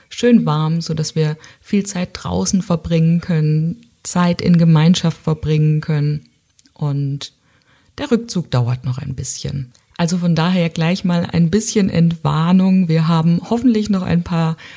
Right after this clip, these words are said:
schöne Sonnentage und mit etwas Glück geht der Sommer ja auch wieder bis in den späten September herein. Wir sind jetzt erst auf dem Höhepunkt, das heißt, all das, was wir jetzt hatten, geht jetzt dann wieder zurück,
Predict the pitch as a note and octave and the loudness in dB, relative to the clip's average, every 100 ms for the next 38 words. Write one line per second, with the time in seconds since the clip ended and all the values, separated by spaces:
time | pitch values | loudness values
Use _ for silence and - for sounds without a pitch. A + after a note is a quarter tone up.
0 | - - - G#3 G#3 G3 E3+ E3+ F#3+ G3 | -14 -4 2 6 6 6 4 4 6 4
1 | G3 G3 F3 F3 E3+ E3+ - D#3+ D#3 - | 2 0 0 0 0 -2 0 0 0 -2
2 | - - _ _ F#3+ F3+ D#3+ D3+ - - | -12 -20 _ _ -4 -2 -4 -4 -4 -4
3 | B3 - _ - F#3+ G3 E3 D#3 D#3 D#3 | -4 -6 _ 0 0 2 0 4 4 4
4 | C#3+ D3 - D#3+ D#3 D#3 - G#3 - G#3+ | 2 -2 -4 0 2 0 0 -2 2 4
5 | G#3 G3+ - - F3+ F#3 F3+ F3 F3 - | 4 2 -2 -2 -2 0 0 0 -4 -2
6 | D#3 D#3 D#3 D#3+ A#3 A#3 B2+ B2 - C#3+ | 0 2 2 0 -2 -2 -4 -6 -6 -6
7 | D#3 D#3 D#3+ D3+ - - C#3+ - B2 C3+ | -2 -2 -2 -6 -6 -6 -6 -6 -6 -4
8 | C3+ E3+ A3 A3+ G#3+ G#3 - - - - | 0 4 4 4 0 0 -2 -12 -20 -12
9 | D#3 - D3 D3 - - - _ C4 A#3+ | -6 -4 -2 -4 -8 -18 -20 _ -2 0
10 | G3+ - F3 - D#3 D#3 - C#3 F3 G#3 | 0 -4 -4 -2 0 -2 -4 -6 -2 -2
11 | A#3 - _ - C#3+ D3+ - C#3 C#3+ C#3+ | -4 -10 _ -8 -4 -4 -2 -2 0 -2
12 | - D3+ G#3+ - | -2 0 0 -2